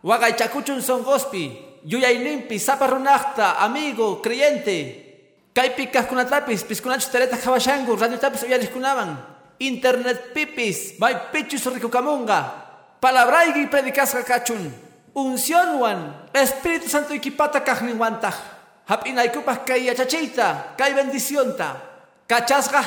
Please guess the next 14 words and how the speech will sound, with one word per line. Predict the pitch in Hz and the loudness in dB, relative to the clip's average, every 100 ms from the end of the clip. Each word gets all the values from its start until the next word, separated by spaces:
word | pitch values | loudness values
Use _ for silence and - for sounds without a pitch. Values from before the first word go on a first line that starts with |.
| 254 | 0
Jesucristo | 254 277 311 320 - - 277 | -2 -4 -2 0 0 0 0
sutimpi. | - 262 - 233 214 220 185 123 - - - - | -2 -6 -6 -6 -4 -2 -2 -4 -10 -20 -20 -2
Predicasga | 233 254 254 277 269 | 0 0 2 0 0
kastinta, | 254 247 - 302 269 277 | 0 -2 -2 -8 -4 -2
Señor, | 240 254 262 269 262 | 0 0 0 2 2
declaranchik, | 254 254 262 320 302 - - | 2 2 4 4 2 -4 -4
parlanchik. | - 240 269 339 - 226 175 - - - _ | 2 4 4 2 0 -4 -6 -8 -18 -20 _
Mach | 190 277 - - | -2 0 0 -2
usas | 294 262 | -2 -4
kutimungachu. | 285 285 269 247 247 247 202 139 - - - - | -6 -8 -6 0 0 0 -4 -6 -12 -20 -16 -8
Kutimunga | 233 262 285 277 277 | -4 0 0 4 4
hatun | 277 339 370 349 | 4 2 4 4
bendición | 320 311 294 - 262 226 | 4 4 2 0 0 0
wan. | 196 160 | -2 -4